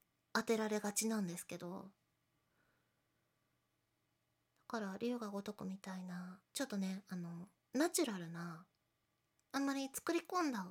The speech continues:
声が、あまりね、向かないゲームとかにこう、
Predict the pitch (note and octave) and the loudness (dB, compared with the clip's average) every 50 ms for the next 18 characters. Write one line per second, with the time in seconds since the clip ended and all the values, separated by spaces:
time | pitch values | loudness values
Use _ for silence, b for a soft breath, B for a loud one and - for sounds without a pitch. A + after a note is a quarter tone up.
0 | - _ _ _ _ _ _ - B3 A3+ G#3 F#3 F3 E3 D#3+ E3 E3 - - _ | -10 _ _ _ _ _ _ -2 0 0 0 0 -2 -2 -2 -2 -2 -6 -10 _
1 | _ _ _ _ _ _ _ _ _ _ _ _ _ _ _ _ _ _ _ _ | _ _ _ _ _ _ _ _ _ _ _ _ _ _ _ _ _ _ _ _
2 | _ _ _ _ _ _ _ _ _ _ _ _ _ _ _ _ _ _ _ _ | _ _ _ _ _ _ _ _ _ _ _ _ _ _ _ _ _ _ _ _
3 | _ _ _ _ _ - C#4 D4 C#4+ C#4 C4+ C4+ C4+ - _ _ _ _ _ _ | _ _ _ _ _ 0 2 2 2 2 0 -2 -4 -8 _ _ _ _ _ _
4 | _ - - A3+ G3 F#3 G3+ - _ - A#3 A#3+ A#3+ - C4+ C4+ C4+ C4 C4 C4 | _ -2 0 0 0 0 -4 -6 _ 0 0 2 2 2 2 4 4 4 4 4
5 | B3+ B3 B3 B3+ - - _ - A3+ A#3+ B3+ A#3+ A3+ G3 F#3 F#3+ F#3+ - - F3+ | 2 0 -2 -4 -6 -12 _ -6 -2 0 2 2 2 0 -2 -4 -8 -10 -8 -8
6 | F3+ F3 F3+ F3+ F3 F#3 - _ - - F3+ E3 D#3+ D#3+ E3 E3 - - | -6 -4 -4 -4 -6 -6 -10 _ -10 -6 -4 -4 -2 -2 -4 -4 -6 -8